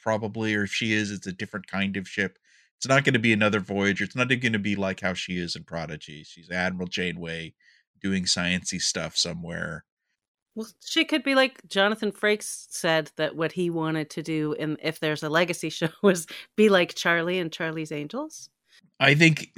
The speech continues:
Speaker 1: Kate would wanna be more active. I think Frakes is cool sitting behind a desk. I think Kate would wanna be out there doing something, but maybe not just on the bridge of a starship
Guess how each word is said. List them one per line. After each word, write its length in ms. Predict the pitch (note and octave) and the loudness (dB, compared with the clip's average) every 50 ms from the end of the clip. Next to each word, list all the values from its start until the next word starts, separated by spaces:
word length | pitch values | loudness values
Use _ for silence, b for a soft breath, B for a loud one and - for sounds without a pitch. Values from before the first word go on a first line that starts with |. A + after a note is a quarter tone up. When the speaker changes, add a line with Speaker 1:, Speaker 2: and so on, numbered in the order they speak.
| A#2+ G#2 - - | -8 -8 -8 -2
Speaker 1:
Kate 280 | - C3 A#2+ B2 - | 4 6 6 6 6
would 160 | A#2 A#2+ A2 A2+ | 2 -2 -2 0
wanna 220 | G#2 G#2+ G#2 G2+ | 0 2 2 2
be 140 | F#2 G2+ G2+ | 2 2 0
more 320 | F#2 G2 F#2+ F#2+ F#2+ F#2+ | 2 2 0 0 0 0
active. 360 | F#2 F2+ F#2 - - - - | 0 -2 -2 -4 -6 -8 -4
I 80 | F2+ A2 | 0 2
think 140 | C3+ C3+ C3 | 2 2 2
Frakes 460 | - - C3+ C3+ C#3 C3+ - - - B B B B B B | 4 8 8 8 8 8 4 2 0 B B B B B B
is 160 | B A2+ G#2+ - | B -4 -4 -2
cool 320 | - - A#2+ G#2+ G#2+ G#2 | -2 0 2 4 4 4
sitting 400 | - - B2+ A#2 A2+ A2+ A2 A2+ | 4 4 4 4 4 4 2 0
behind 380 | G#2 - G2+ F#2+ G#2 G2+ G2 F#2+ | -2 -4 -4 -2 0 0 0 0
a 60 | F#2 | 2
desk. 520 | - F#2+ F#2+ G#2 B2 - - - - - _ b b b b b b b b b | 4 6 6 6 6 4 2 -2 -4 -8 _ b b b b b b b b b
I 60 | G2+ | -2
think 180 | G#2 G#2+ G#2 G2+ | 0 0 -2 0
Kate 260 | - B2 G#2+ G#2 - | 2 4 4 4 4
would 140 | G2+ G2 G#2 | 2 -2 -2
wanna 220 | G2+ F#2+ F#2+ F#2+ | -2 0 0 0
be 300 | F2+ F#2 F2+ F2+ F2+ - - | -2 -2 -2 -2 -2 -2 -2
out 260 | F2 F2+ F#2 F2+ - | -2 -2 -2 -4 -6
there 180 | - E2+ E2+ E2 | -6 -6 -6 -6
doing 300 | F#2 F2 F2 F2 E2+ D#2+ | -6 -6 -6 -6 -6 -6
something, 600 | - - E2+ E2+ - - E2 E2 D#2+ D#2+ D#2 - _ _ _ _ _ - | -8 -8 -8 -10 -10 -10 -10 -10 -10 -10 -14 -18 _ _ _ _ _ -12
but 140 | F2+ - - | -12 -6 0
maybe 280 | G#2 G2+ G2+ F#2 F#2+ | 2 4 4 4 2
not 320 | F2+ F#2 F#2+ F2+ E2+ D#2 - | 2 2 2 2 0 -2 -6
just 240 | - F2 - - F2+ | -6 -4 -4 -4 -4
on 100 | E2+ E2 | -4 -6
the 80 | F2 | -6
bridge 220 | - F2 F2 - - | -6 -6 -6 -6 -6
of 80 | - | -8
a 40 | - | -4
starship 560 | - - - - - - - - - - - | -4 -4 -4 -4 -4 -4 -4 -4 -6 -8 -12